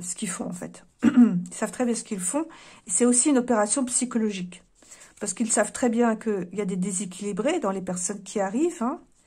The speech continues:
Des gens violents, euh, voilà, des gens, euh, enfin bref, euh, oui, des gens qui ne sont pas, qui ne sont pas sains d'esprit. Et donc, ils savent très bien que ces gens-là, eh bien, vont provoquer des dégâts.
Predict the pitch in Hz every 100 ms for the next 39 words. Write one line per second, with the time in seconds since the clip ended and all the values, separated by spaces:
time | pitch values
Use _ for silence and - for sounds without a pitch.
0 | _ _ _ - _ _ _ _ 196 202
1 | 190 214 185 208 208 233 320 262 185 185
2 | 185 180 180 254 311 190 175 180 202 202
3 | 175 - - - _ _ _ _ _ _
4 | - - - - 180 180 294 - 160 147
5 | 262 180 165 220 220 175 - 180 220 202
6 | 185 175 180 - _ _ _ _ - -
7 | 214 - 202 185 190 - 220 202 180 180
8 | - 269 302 - 208 247 247 - 196 -
9 | - 285 226 214 220 247 247 185 - 233
10 | 208 202 208 269 330 _ _ _ _ _
11 | _ _ _ _ _ _ _ _ _ _
12 | _ - 180 220 247 190 180 - 233 190
13 | 247 214 185 190 180 170